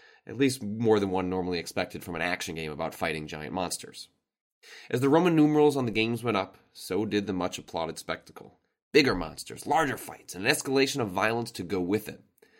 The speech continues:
But it increasingly revealed the series, and Kratos himself, as one note. It was hard to fathom how one would even go about topping God of War three's escalation of events,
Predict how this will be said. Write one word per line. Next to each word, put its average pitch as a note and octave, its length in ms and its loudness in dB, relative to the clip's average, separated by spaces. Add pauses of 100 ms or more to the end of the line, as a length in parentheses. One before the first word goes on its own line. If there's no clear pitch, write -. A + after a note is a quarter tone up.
(380)
But C#3 100 2
it D3+ 60 6
increasingly G3 520 2
revealed C#3 320 4
the B2+ 60 -2
series, G2 580 0
and G2+ 240 -10
Kratos G2+ 320 0
himself, F2+ 640 -4
as F#2+ 420 -4
one F#2+ 340 0
note. F#2+ 240 0 (540)
It - 40 -4
was C3 120 0
hard D#3 180 4
to C3+ 80 -2
fathom B2+ 380 4
how A2+ 100 -4
one B2 240 4
would B2 80 2
even A2 180 2
go G2 140 0
about G#2 240 2
topping A2+ 460 0
God G#2 220 6
of A2 60 -6
War A2 140 2
three's A#2 300 -2
escalation A2+ 580 0
of G2 80 -2
events, G#2+ 460 0